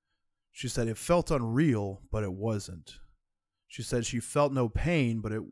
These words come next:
was not a dream. It was happening. The man was slashing my throat. As the men finally stepped back,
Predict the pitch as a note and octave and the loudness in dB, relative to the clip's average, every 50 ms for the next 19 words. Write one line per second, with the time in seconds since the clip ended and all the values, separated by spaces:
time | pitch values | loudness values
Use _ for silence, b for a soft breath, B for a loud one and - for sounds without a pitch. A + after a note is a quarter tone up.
0 | - - - - G#2 A2 A2 G#2+ B2 B2 A#2+ A#2 G#2 G2 F#2+ - A2 A2+ G#2+ G2 | -16 -20 -16 -10 -8 -8 -6 -4 -2 -2 0 0 -2 -4 -6 -6 -4 -4 -4 -4
1 | F2 E2+ F2 F#2 - - - A2+ G#2 G#2 - - B2+ A2+ G#2+ G#2 - F#2 F#2 F#2 | -6 -8 -12 -16 -14 -8 -8 -6 -6 -2 -2 0 0 0 0 -2 -4 -6 -10 -10
2 | F#2+ G2+ _ _ - - G#2+ A2 A2+ A2 A2 G#2 G2+ - - G#2+ G#2+ G#2+ G2+ - | -10 -14 _ _ -10 -8 -6 -4 -2 -2 -4 -4 -6 -6 -6 -4 -4 -4 -6 -8
3 | G#2 G2 F2+ F2+ - - G2+ F#2 F2+ E2 - - - _ _ _ _ _ _ _ | -10 -10 -10 -8 -6 -6 -6 -6 -8 -10 -14 -16 -20 _ _ _ _ _ _ _
4 | _ _ _ _ _ _ _ - _ _ _ _ _ _ _ _ _ _ _ _ | _ _ _ _ _ _ _ -20 _ _ _ _ _ _ _ _ _ _ _ _
5 | _ _ _ _ _ _ - B2+ B2+ A#2+ C3+ C3 C3+ D3 D#3 D#3+ C#3+ - D3 C#3 | _ _ _ _ _ _ -10 -10 -8 -6 -4 -4 -2 -2 -2 -4 -4 -4 -2 -2
6 | C#3+ D3 C#3 B2 - - B2+ A2 G#2+ G2+ A#2+ C3 A#2+ G#2+ G#2+ - - - - | 0 0 -2 -4 -4 -4 -6 -6 -4 -2 -2 0 0 -2 -4 -6 -10 -16 -16